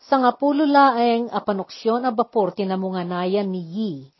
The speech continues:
Isu dagitoy dagidi nasalbar a bapor ni Baisol idiay Chilcheonryang. Iti sangapulo ket dua a nailemmeng ni Baisol,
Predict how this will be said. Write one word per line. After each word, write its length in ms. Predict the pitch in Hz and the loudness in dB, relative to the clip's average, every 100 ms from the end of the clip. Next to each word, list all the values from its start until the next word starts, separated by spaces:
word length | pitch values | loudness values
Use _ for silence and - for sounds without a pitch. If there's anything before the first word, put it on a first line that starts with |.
| _ _ _ - | _ _ _ -12
Isu 240 | 196 269 | 0 4
dagitoy 400 | 233 220 220 233 | 4 2 0 0
dagidi 400 | 202 190 175 185 | 0 -2 -2 -2
nasalbar 480 | 185 - 180 175 220 | -2 -2 -2 0 0
a 80 | 233 | 2
bapor 480 | 214 240 233 214 196 | 0 0 2 2 0
ni 80 | |
Baisol 720 | 170 190 226 - 269 262 311 320 _ _ - | 0 0 0 -2 2 2 2 -4 _ _ -10
idiay 320 | 202 208 196 - | 2 4 2 -2
Chilcheonryang. 1300 | - 285 285 - 254 226 220 202 202 170 151 143 151 _ _ _ _ _ 247 | 0 0 0 2 2 2 2 0 0 -2 -8 -14 -20 _ _ _ _ _ -8
Iti 160 | 240 | -4
sangapulo 560 | 302 294 285 277 311 302 | 0 2 2 2 0 0
ket 240 | 285 269 | -2 -2
dua 240 | 214 262 202 | 4 4 4
a 80 | |
nailemmeng 640 | 220 214 214 262 277 294 294 | 2 0 0 -2 -2 -2 -2
ni 80 | 254 | 0
Baisol, 720 | 214 220 208 - 202 147 | 2 2 0 -2 -2 -2